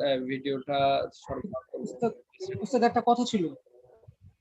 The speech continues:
Speaker 1: জি, আলহামদুলিল্লাহ, আমরা ক্লাসের একদম শেষ পর্যায়ে চলে আসছি। প্রিয় শিক্ষার্থীবৃন্দ, তোমাদের, আহ, প্রতি আমার এ, এ থাকবে, নির্দেশনা থাকবে, তোমরা প্রত্যেকেই, আহ, নাহুর মূল কিতাবগুলো, আহ,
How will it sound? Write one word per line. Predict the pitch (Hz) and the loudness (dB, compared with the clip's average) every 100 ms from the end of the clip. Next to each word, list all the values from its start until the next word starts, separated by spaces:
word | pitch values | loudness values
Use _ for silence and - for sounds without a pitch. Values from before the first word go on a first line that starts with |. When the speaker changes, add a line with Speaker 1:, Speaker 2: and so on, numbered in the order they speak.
| _ - 403 - - - - - - _ - | _ -20 -20 -16 -14 -14 -14 -16 -18 _ -4
Speaker 1:
জি, | 165 165 | 4 6
আলহামদুলিল্লাহ, | 151 180 175 170 175 | 6 4 2 4 6
আমরা | 156 160 175 170 | 6 8 8 8
ক্লাসের | 170 151 180 | 4 2 4
একদম | 170 160 | 4 2
শেষ | 175 165 165 | -2 -4 -2
পর্যায়ে | 165 165 170 170 | 0 4 4 4
চলে | 175 | 4
আসছি। | 151 147 - 175 185 180 | 4 2 0 2 2 2
প্রিয় | 160 156 | -2 0
শিক্ষার্থীবৃন্দ, | 165 160 147 160 151 151 170 | -2 -6 -6 -2 -2 0 0
তোমাদের, | 170 147 143 151 160 151 - | 2 2 4 6 4 2 0
আহ, | 147 139 | 0 2
প্রতি | 147 139 147 | -2 0 0
আমার | 143 143 | 2 0
এ, | - 147 117 85 - | 0 -2 -2 -6 -12
এ | - | -12
থাকবে, | 135 - 143 240 _ _ _ _ | -16 -4 -4 -4 _ _ _ _
নির্দেশনা | 135 139 139 147 | -8 -6 -4 -4
থাকবে, | 139 135 143 | -4 -4 -6
তোমরা | 143 131 123 | -4 -4 -4
প্রত্যেকেই, | 127 127 151 147 127 165 | -6 -8 -6 -2 -2 -2
আহ, | - - 120 117 123 | -6 -8 -6 -4 -2
নাহুর | 120 156 156 | -4 -2 -2
মূল | 143 127 | -2 -4
কিতাবগুলো, | 120 - 135 135 139 147 143 | -8 -6 -6 -2 0 0 -2
আহ, | 139 135 | -4 -4